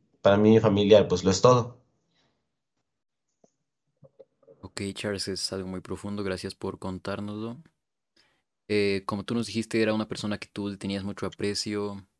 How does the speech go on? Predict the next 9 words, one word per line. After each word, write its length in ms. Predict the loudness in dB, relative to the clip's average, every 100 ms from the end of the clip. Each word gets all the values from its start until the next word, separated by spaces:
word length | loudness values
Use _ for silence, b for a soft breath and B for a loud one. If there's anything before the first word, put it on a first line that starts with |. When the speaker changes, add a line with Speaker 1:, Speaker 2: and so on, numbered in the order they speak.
| _ _ _ b b _
Speaker 2:
Eh, 180 | -6 -6
tú 160 | -4 -4
dices 260 | -4 -4 -6
que 140 | -6
no 120 | -4 -4
lo 100 | -2
querías 260 | -2 -2
demostrar. 640 | -4 -8 -8 -6 -6 -6 -14 _ -8
¿Y 360 | -6 -4 -6